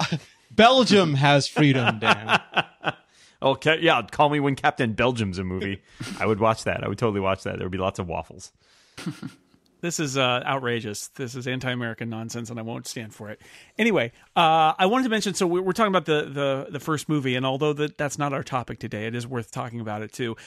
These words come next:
Speaker 3: One of the things that's in here that I'm really glad made it in, uh, even though it sort of doesn't have a lot to do with the plot of this movie, he goes and visits, uh, Peggy Carter,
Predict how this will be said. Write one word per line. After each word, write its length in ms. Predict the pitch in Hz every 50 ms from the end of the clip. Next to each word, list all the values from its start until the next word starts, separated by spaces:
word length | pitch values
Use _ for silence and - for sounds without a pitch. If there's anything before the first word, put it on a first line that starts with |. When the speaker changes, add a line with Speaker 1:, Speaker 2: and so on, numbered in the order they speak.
| - - - -
Speaker 3:
One 260 | 147 156 180 196 214
of 120 | 220 202
the 100 | 190 190
things 300 | - - 170 160 156 147
that's 200 | - 147 131 -
in 140 | 156 151 151
here 420 | 151 139 143 131 123 127 123 120 -
that 120 | - 143 160
I'm 140 | 165 170
really 160 | 196 247 233 190
glad 320 | 156 160 165 160 160 156
made 200 | 156 151 147 139
it 120 | 135 127
in, 380 | 135 131 113 110 104 101 104 107 _ _ _ _ _ _ _ _ -
uh, 220 | 127 123 120 - -
even 220 | - 175 165 190 180
though 120 | 180 175
it 240 | 165 160 170 185 -
sort 340 | - - - - 214 226 240
of 120 | 247 226 214 -
doesn't 280 | - 220 240 262 262 240
have 200 | 208 233 240 247
a 60 | 254
lot 320 | 233 226 220 220 247 240
to 160 | - 254 214 196 _ _ _ _ _ _
do 180 | - - 233 233
with 200 | 247 254 240 - _ -
the 220 | 226 226 226 220
plot 420 | 214 - - - - 208 208 214 220
of 120 | 214 190
this 180 | 202 208 - -
movie, 340 | 202 208 208 - 220 220 - - - - - - _ _ _ _ _ - _
he 260 | - - - 202 190
goes 400 | 160 170 185 190 190 196 190 -
and 200 | - 180 156 151
visits, 720 | 139 151 156 151 143 147 143 139 - - - - - - _ _ _ _ _ _ _ -
uh, 140 | 135 127 127
Peggy 320 | - - 156 135 135 127
Carter, 480 | - - 139 123 113 104 95 92 107